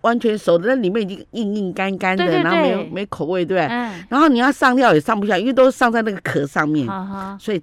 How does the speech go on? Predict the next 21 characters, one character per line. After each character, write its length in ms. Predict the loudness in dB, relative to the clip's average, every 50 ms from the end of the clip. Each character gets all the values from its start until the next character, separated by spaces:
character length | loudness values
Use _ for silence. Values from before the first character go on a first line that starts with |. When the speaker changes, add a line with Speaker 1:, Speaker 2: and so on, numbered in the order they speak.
| _ _
Speaker 1:
正 180 | 2 2 2 2
确 160 | 0 -4 -2
的 80 | -2 -2
做 140 | -2 0 -2
法 140 | -2 -2 -4
是 120 | -8 -8
把 160 | -6 -6 -6 -6
那 100 | -4 -6
个 140 | -6 -8 -8 -12 -20 -20 -20 -20 _ _ _ -14
壳 200 | -4 0 0 0
中 200 | 2 2 -2 -2
间 140 | 0 -2 0
那 100 | 0 0
五 120 | 0 0 0
六 180 | 2 0 0
节 200 | 0 0 -2 -2
壳 180 | -2 -2 -4 -4
剥 160 | -2 0 0
掉， 120 | 0 0 0
留 200 | 0 -2 -4 -2
下 180 | 0 0 0